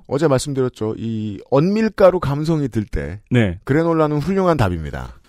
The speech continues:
Speaker 2: 청크 형태로 되어 있어서 하나씩 집어먹어도 손색 없는 간식입니다. 다크라 그런지 전혀 달지 않고요. 그래놀라 특유의 고소한 맛까지 같이 겸비가 돼 있어요.
Speaker 1: 꾸덕꾸덕 초콜릿 느낌 아닙니다.
Speaker 2: 맞습니다.
Speaker 1: 네, 깔끔합니다.
Speaker 2: 그 집에 빨리 플레인 요거트를 같이 사놓으셔야 되는 게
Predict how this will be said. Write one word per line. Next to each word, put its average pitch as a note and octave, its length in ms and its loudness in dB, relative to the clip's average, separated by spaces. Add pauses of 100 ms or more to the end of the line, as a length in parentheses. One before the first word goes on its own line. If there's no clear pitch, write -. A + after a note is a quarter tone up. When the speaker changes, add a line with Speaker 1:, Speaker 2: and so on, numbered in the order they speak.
(100)
Speaker 2:
청크 D4+ 320 0
형태로 C4 300 4
되어 E3 200 8
있어서 D#3 420 4
하나씩 A3+ 460 0
집어먹어도 E3+ 560 4
손색 B3+ 320 4
없는 F3 240 6
간식입니다. B2+ 720 4 (360)
다크라 B3 340 2
그런지 F#3+ 340 4
전혀 C#3+ 260 4
달지 D3 300 2
않고요. B2 440 2 (400)
그래놀라 A3 420 6
특유의 B3 440 0
고소한 F3+ 400 4
맛까지 D3 440 0
같이 B2 360 0
겸비가 A#2+ 340 0
돼 A2 100 4
있어요. G2 420 -4
Speaker 1:
꾸덕꾸덕 A#3+ 880 -2
초콜릿 G#3+ 680 0
느낌 E3 300 0
아닙니다. G#2 600 -2
Speaker 2:
맞습니다. G#2 560 0
Speaker 1:
네, D3 180 -10 (100)
깔끔합니다. G2+ 500 -2
Speaker 2:
그 - 80 -20
집에 G#3 200 2
빨리 B3+ 580 4
플레인 C4 280 2
요거트를 G#3+ 400 0
같이 A#2+ 260 -6
사놓으셔야 B3 520 2
되는 B2+ 240 -2
게 D#3 260 -2